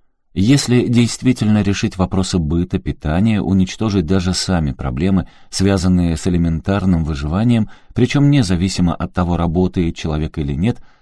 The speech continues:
многое ли изменится принципиально? То есть, будет ли человек счастлив,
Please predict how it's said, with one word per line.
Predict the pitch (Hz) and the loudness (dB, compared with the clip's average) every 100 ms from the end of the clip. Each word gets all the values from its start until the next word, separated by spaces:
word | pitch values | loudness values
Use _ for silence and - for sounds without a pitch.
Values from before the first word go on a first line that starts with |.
| _ | _
многое | 98 123 143 110 104 | 2 4 4 2 0
ли | 98 98 | 0 0
изменится | 82 95 101 92 - | 0 0 0 -2 -6
принципиально? | 87 90 76 - 73 58 53 - - _ _ _ _ _ - | -6 -4 -4 -6 -8 -8 -10 -16 -20 _ _ _ _ _ -8
То | - | 2
есть, | 101 98 - | 2 2 -2
будет | - 101 120 101 92 | -2 2 4 2 0
ли | 85 85 | -2 -2
человек | - 85 98 - | -2 -2 0 -2
счастлив, | - - - - - 92 | -8 -8 -6 -6 -6 -8